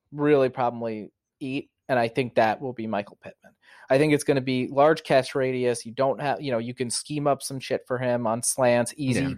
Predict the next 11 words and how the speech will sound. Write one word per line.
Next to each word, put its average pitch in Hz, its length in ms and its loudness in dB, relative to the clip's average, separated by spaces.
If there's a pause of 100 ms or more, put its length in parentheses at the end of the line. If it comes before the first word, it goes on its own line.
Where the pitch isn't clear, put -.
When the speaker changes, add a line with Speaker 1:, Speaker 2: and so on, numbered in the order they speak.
(340)
Speaker 1:
in 143 200 2
break 131 300 4
throws 117 520 2 (320)
for 131 100 -4
Carson 123 420 0
Wentz, 110 360 -4
make, 127 340 -8
make 127 220 -4
his 135 160 -2
life 127 240 2
easy. 120 440 -4